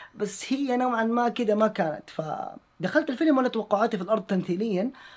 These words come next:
بس انبسطت. لا، قدرت توصل مشاعر حلوة ودقيقة جدًا. وهنا يمكن الشاهد يا جماعة ليه حيناسبنا إحنا كمان. آم،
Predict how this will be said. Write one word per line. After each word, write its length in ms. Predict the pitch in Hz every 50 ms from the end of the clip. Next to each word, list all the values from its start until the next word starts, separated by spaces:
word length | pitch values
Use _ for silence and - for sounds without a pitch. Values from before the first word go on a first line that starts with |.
| - - -
بس 140 | - - 180
انبسطت. 520 | 170 165 165 - 151 - - _ - - _ -
لا، 140 | 175 - -
قدرت 340 | 190 190 208 214 190 185 -
توصل 320 | 185 196 190 - 185 175
مشاعر 380 | 165 160 - 202 190 170 160 160
حلوة 300 | - - 202 196 165 160
ودقيقة 500 | 156 151 151 160 - 202 190 190 180 165
جدًا. 300 | 151 180 160 - - - - - - - - - - - -
وهنا 260 | - 180 269 349 339
يمكن 360 | 285 277 285 277 - 233 202 180
الشاهد 640 | 170 160 151 - - - 233 226 196 180 170 156
يا 60 | 160 156
جماعة 380 | 147 170 190 202 185 165 170
ليه 380 | 170 196 214 226 220 214 220 214 - _ - - - -
حيناسبنا 580 | - 180 185 185 185 180 - 247 220 196 202
إحنا 220 | 196 180 - 180 165
كمان. 440 | - - 160 156 147 156 202 269 285 - - - - - - - - - _ - 165
آم، 640 | 165 170 170 165 165 160 160 156 147 147 139 -